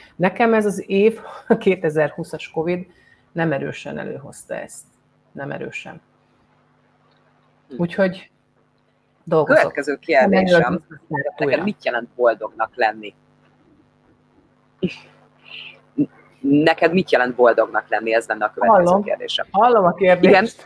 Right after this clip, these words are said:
Speaker 2: csak nálam egy
Speaker 1: Hú.
Speaker 2: pillanatra megakadtál,
Speaker 1: Értem.
Speaker 2: úgyhogy inkább
Speaker 1: Mhm.
Speaker 2: föltettem még egyszer.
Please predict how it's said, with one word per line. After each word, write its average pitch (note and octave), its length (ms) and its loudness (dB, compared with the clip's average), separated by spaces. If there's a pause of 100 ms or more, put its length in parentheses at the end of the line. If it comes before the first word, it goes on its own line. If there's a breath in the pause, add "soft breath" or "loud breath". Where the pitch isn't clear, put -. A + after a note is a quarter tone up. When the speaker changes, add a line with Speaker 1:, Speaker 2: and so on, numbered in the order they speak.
(240)
Speaker 2:
csak F3 220 2
nálam F3 340 6
egy D#3 80 8
Speaker 1:
Hú. A#4 80 6
Speaker 2:
pillanatra D3 400 4
megakadtál, D#3 1040 0
Speaker 1:
Értem. G3 260 -8
Speaker 2:
úgyhogy F3+ 300 -8
inkább D3 240 -4
Speaker 1:
Mhm. A3 80 -10
Speaker 2:
föltettem B2 480 -4
még A#2 220 -6
egyszer. - 440 -10